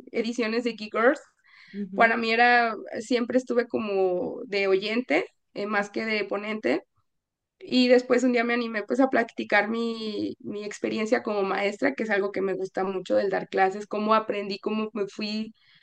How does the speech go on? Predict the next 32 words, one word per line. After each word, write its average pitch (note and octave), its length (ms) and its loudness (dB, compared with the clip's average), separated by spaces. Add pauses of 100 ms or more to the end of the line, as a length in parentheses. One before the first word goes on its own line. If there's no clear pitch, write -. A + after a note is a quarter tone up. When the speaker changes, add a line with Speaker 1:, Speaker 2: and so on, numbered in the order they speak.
(120)
Speaker 1:
fui B3 180 4
moldeando, A#3 760 4 (520)
eh, G3 480 2
como G3+ 200 0
maestra, G3 500 2
porque, F#3+ 280 -2
pues, F#3 320 -2
al G3+ 140 2
final G3+ 460 2 (220)
te A3+ 100 4
vuelves A3+ 400 2
el C4+ 100 4
maestro A#3 600 0 (140)
como A3 220 -2
los G3+ 160 -2
maestros G#3 420 0
que G#3 140 -2
tuviste. A3 580 -4 (120)
Entonces, G#3+ 460 -4
Speaker 2:
Ujú. G3+ 220 2
Speaker 1:
también G3+ 400 0 (600)
corregir A#3 600 6
y C4 60 6
mejorar C4 640 4
esas C4 280 2
versiones, A3 580 -2
pues, A#3+ 160 -6
también G3 340 0
es, G#3 180 -8
es F#3+ 220 -10
bastante G3 480 -4
padre. G3 460 -2